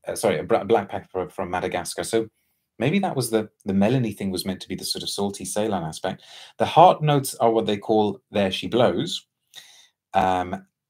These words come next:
that's, that's got the ambergris accord, the osmanthus, the violet flower, and the orris.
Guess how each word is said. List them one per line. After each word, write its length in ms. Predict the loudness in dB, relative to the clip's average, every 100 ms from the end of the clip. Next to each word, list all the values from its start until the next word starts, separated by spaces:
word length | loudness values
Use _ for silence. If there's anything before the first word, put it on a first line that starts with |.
| -14
that's, 480 | -2 -2 0 -8 -12 _ -18 -18 -8 -2
that's 220 | 0 0
got 140 | -2
the 80 | 0
ambergris 440 | 2 0 -2 -4
accord, 400 | -8 -2 0 0
the 80 | -2
osmanthus, 720 | -4 0 2 2 0 -2 -2
the 80 | -2
violet 340 | 2 2 0
flower, 220 | -2 -2 -2
and 100 | -2
the 80 |
orris. 400 | 2 4 2 -2